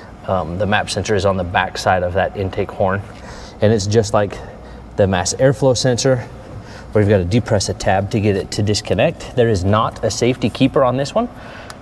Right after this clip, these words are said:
so we just need to disconnect that map sensor.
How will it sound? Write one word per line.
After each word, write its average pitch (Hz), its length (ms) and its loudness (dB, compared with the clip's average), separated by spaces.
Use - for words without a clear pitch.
so - 120 -8
we 92 80 2
just 95 220 0
need 98 180 2
to 95 100 -2
disconnect 107 560 0
that 107 200 0
map 139 240 -4
sensor. 190 380 0